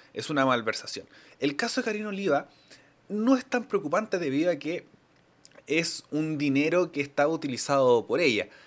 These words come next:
¿Es, eh, algo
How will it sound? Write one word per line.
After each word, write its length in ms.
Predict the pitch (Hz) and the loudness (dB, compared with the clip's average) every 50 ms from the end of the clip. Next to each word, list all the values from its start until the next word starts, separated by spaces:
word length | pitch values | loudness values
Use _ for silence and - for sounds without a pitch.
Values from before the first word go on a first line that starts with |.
| - - - - - _ _ | -20 -20 -20 -20 -20 _ _
¿Es, 460 | - 110 - - - - - - - _ _ - - _ _ _ _ _ _ _ _ - | 0 2 2 2 -6 -8 -10 -16 -18 _ _ -20 -20 _ _ _ _ _ _ _ _ -8
eh, 580 | 139 147 143 143 143 143 131 131 131 127 123 - - | -4 -2 0 2 2 2 2 2 2 0 0 0 4
algo 640 | - 165 175 180 185 170 185 190 190 185 175 139 | 4 4 4 4 0 2 2 2 2 2 0 -2